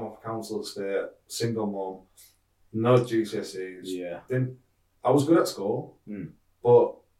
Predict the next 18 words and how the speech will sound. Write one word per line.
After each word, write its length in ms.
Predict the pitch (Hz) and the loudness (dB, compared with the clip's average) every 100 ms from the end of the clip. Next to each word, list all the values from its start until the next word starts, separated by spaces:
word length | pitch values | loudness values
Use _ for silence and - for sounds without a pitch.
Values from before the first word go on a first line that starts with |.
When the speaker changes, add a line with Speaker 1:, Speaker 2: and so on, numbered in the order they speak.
| _ | _
Speaker 1:
I 100 | 117 | -2
was 140 | 117 127 | 0 2
also 300 | 127 120 117 | 0 0 -2
a 20 | |
little 160 | 104 | -4
shit, 420 | - 143 143 - - | -4 0 0 -2 -8
and 180 | 107 113 | -6 -4
I, 40 | 117 127 | -2 -2
I 40 | |
Speaker 2:
<laughs> 60 | - | -4
Speaker 1:
chose 340 | - 127 117 | 2 2 2
not 220 | 120 117 - | 0 -4 -4
to 80 | 113 | -6
do 120 | 110 | -4
my 100 | 107 | -6
exams. 420 | 101 120 127 - | -2 -2 -2 -4
I, 140 | - 107 | -8 -2
Speaker 2:
Yeah. 200 | 110 | 0